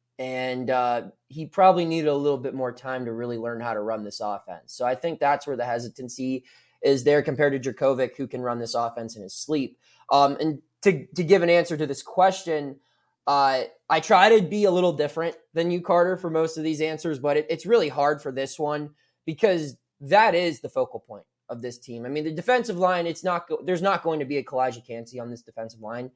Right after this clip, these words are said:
but I think that they can have some sort of, um, semblance of that type of production that they've met the last couple of years just through a deep committee.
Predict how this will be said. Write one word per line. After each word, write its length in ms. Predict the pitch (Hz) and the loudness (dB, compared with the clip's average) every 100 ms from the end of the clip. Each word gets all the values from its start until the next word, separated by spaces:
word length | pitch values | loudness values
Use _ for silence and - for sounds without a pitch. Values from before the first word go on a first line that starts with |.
| _ _ - | _ _ 4
but 100 | 170 | 6
I 100 | 160 | 6
think 220 | 185 185 | 2 -2
that 160 | 156 | -2
they 140 | - 139 | -2 -2
can 580 | - 135 139 135 123 123 _ | -2 -2 0 -2 -4 -12 _
have 300 | - 139 131 | -4 -2 0
some 240 | - 135 139 | -2 -4 -2
sort 320 | - 147 143 | 0 2 2
of, 240 | 143 135 _ _ _ - | 0 -4 _ _ _ -4
um, 460 | 139 135 131 123 - _ _ | 0 0 0 -6 -12 _ _
semblance 480 | - 180 185 190 190 | 2 4 4 2 0
of 120 | 165 | 2
that 260 | 170 - | 2 2
type 180 | 185 170 | 0 0
of 80 | 175 | 0
production 580 | 185 160 160 - 170 165 | -2 0 0 0 -6 -4
that 180 | 156 151 | -4 0
they've 180 | 151 139 | -2 0
met 300 | 143 143 - | -2 -2 0
the 80 | |
last 260 | 139 139 131 | 0 0 -2
couple 220 | 147 139 | -6 -2
of 40 | 147 | 0
years 220 | 147 131 | -2 -2
just 220 | 139 - | -10 -6
through 360 | 147 139 135 - | -4 -2 -2 -4
a 60 | 131 | -6
deep 300 | 120 139 135 | -4 -6 -6
committee. 480 | 135 127 135 135 | -4 -2 0 -4